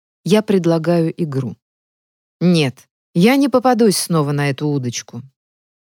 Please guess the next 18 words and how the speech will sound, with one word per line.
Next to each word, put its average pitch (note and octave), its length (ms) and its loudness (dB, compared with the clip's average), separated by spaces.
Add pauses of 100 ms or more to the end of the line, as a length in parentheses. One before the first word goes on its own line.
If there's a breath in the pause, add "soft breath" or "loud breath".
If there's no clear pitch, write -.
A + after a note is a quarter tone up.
(300)
«Никаких E3 540 0
контрактов», F3 640 -2 (240)
ответил A#2+ 440 -6
он. A2+ 180 -12 (540)
«И G3+ 160 4
вы B3 220 2
ничего G#3 420 2
не G#3+ 120 4
будете F#3+ 360 0
должны. D#3+ 540 -2 (520)
Только C4 380 2
ответы F3 500 -2
на E3 120 0
вопросы, D3 600 -4 (260)
как E3+ 240 -2
вы F3+ 140 2
и F3+ 40 0
хотели». C3 640 -4